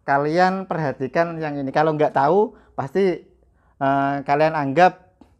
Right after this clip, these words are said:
mesinnya nggak berfungsi. Karena saya sendiri ketika beli mesin ini juga berasumsi seperti itu. "Loh,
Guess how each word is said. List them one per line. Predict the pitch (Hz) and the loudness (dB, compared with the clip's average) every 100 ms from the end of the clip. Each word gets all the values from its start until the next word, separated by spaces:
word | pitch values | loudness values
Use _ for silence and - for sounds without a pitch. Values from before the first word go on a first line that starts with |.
| _ _ 147 | _ _ -12
mesinnya | 139 151 151 170 | -8 -8 -6 -4
nggak | 131 117 | -4 -6
berfungsi. | 120 117 - 113 | -12 -12 -8 -6
Karena | 127 135 180 160 - _ | -4 -2 -4 -4 -10 _
saya | - 151 156 | 2 2 2
sendiri | 156 175 160 | 0 0 0
ketika | 156 143 151 160 | -4 -8 -2 -2
beli | 156 139 139 175 160 131 - _ _ 143 | -2 -2 0 0 -2 -4 -12 _ _ -10
mesin | 143 156 156 | -4 -4 -4
ini | 180 170 | -6 -6
juga | 156 - 165 180 - _ - | -6 0 2 2 -4 _ -2
berasumsi | 156 143 139 151 | 0 0 -2 -4
seperti | 131 135 131 123 | -4 -4 -2 -4
itu. | 131 | -4
"Loh, | 127 127 | -2 -2